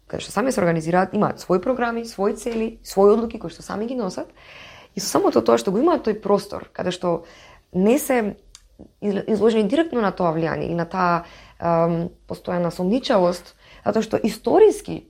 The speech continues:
жената била сметана за помалку вредна, помалку паметна, помалку, ем, способна за да води дискусии и да размислува на такви теми, бидејќи за неа, и тоа е многу иронично, така, нејзино е да чисти и да раѓа деца,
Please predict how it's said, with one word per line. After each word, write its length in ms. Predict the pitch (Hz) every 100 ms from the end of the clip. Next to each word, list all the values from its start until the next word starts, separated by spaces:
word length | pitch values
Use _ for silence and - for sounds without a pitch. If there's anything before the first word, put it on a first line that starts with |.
| -
жената 400 | 180 185 180 180
била 240 | 170 170 165
сметана 440 | 165 151 - 60
за 80 | -
помалку 400 | - 226 226 226
вредна, 380 | 214 208 202 190
помалку 320 | 202 190 190
паметна, 460 | 202 185 185 180 180
помалку, 540 | 190 196 196 202 196 - - - -
ем, 520 | 185 185 180 185 - _ _
способна 720 | - - 208 214 180 170 175 - _
за 160 | - 180
да 100 | 165
води 360 | 156 180 208 214
дискусии 640 | 180 - 180 - 170 170 -
и 60 |
да 100 | 165
размислува 500 | 165 160 190 - 214
на 100 | 185
такви 300 | 156 - -
теми, 480 | - 202 175 165 - - - -
бидејќи 220 | 170 165
за 140 | 165
неа, 300 | 151 165 175 - - - -
и 100 | -
тоа 100 | 233
е 80 | 254
многу 220 | 247 285
иронично, 400 | 285 320 392 -
така, 320 | 180 208 185 - - -
нејзино 340 | 196 226 233 226
е 40 |
да 120 | 202
чисти 420 | 196 - 311 - 262
и 40 |
да 100 | 208
раѓа 200 | 202 233
деца, 300 | 226 254 -